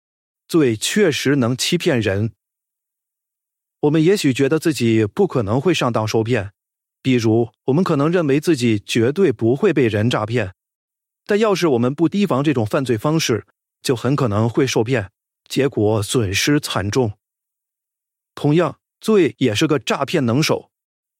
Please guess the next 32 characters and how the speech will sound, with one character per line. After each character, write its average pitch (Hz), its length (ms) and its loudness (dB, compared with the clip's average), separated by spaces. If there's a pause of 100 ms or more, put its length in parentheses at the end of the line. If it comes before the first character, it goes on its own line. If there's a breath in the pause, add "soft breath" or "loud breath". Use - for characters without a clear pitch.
罪 156 200 2
可 139 100 -2
能 123 180 0
会 147 160 2
使 151 120 0
我 139 120 4
们 117 200 0
专 170 200 0
注 156 160 2
于 127 160 2
自 185 140 -2
己 135 100 -2
的 113 120 0
弱 165 260 2
点 107 260 -4
和 143 220 -4
过 139 240 0
错， - 340 -6 (440)
使 - 180 -2
我 202 140 4
们 180 180 2
以 135 80 2
为 123 300 -2 (160)
耶 196 100 2
和 208 140 0
华 156 180 -2
不 113 160 -2
爱 156 180 0
我 113 140 2
们。 87 260 -8 (760)
因 139 200 2
此， 104 320 -2